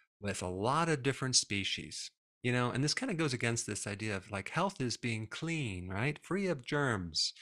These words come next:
Well, apparently, it's just the opposite of that. You want a lot of germs in your body, but inside, and you want them friendly.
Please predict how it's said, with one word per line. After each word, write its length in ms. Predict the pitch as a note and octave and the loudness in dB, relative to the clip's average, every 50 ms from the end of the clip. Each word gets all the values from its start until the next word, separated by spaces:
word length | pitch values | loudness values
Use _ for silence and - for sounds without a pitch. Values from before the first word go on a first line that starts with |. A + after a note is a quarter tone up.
| - - - - - - - _ - | -16 -16 -16 -16 -16 -18 -20 _ 0
Well, 180 | - - E3 F3 | 2 2 4 4
apparently, 680 | D#3 - - - G#3 B3+ B3+ A3+ D3 C#3 C#3+ D#3 D#3 | 2 2 4 4 4 4 4 4 4 6 6 6 4
it's 360 | - - B2+ B2+ - - - - | 4 2 2 4 6 6 6 6
just 300 | - - C#3+ C3 - - | 6 4 2 2 2 4
the 100 | C#3 C3 | 4 4
opposite 380 | C3 C3+ - - - G#2 G2+ | 4 4 4 0 -2 -2 0
of 60 | G2 | 2
that. 200 | F#2+ G2 F#2 - | 2 2 2 2
You 160 | - A2+ A#2+ A#2+ | 0 0 0 2
want 260 | A#2+ C3 B2+ A#2+ A#2 | 2 2 2 2 2
a 40 | A2+ | -2
lot 400 | G#2+ G2+ G#2+ A#2 A#2+ B2 B2+ B2+ | -4 -2 2 4 4 6 6 4
of 120 | A2+ A2 | 2 0
germs 360 | G2 A2+ A2+ A2 G#2+ G#2+ G#2+ | 0 2 2 2 2 2 0
in 100 | G#2+ G#2 | 0 0
your 120 | G2+ G2 F#2+ | -2 -2 -2
body, 420 | F#2+ G2 G2+ G#2 A2+ C#3 C3+ - - | -2 -2 -2 -2 -2 -2 -4 -2 0
but 160 | A2 G#2 - | 0 0 2
inside, 640 | - B2+ B2 A#2 - - C3+ A#2+ A2 G2+ G#2 A2+ - | 0 0 2 4 4 4 4 4 4 4 2 2 0
and 120 | - A2 | -2 -2
you 80 | A2 A2 | 0 0
want 220 | A2 G#2+ G#2+ - | 0 0 0 -2
them 240 | - G#2 G2 G2 - - | -2 -4 -4 -4 -6 -10
friendly. 840 | - - - - - - - C#3 C#3+ C#3 B2+ G#2+ F#2 - - - | -14 -16 -16 -16 -6 0 2 4 4 4 2 0 -2 -4 -8 -10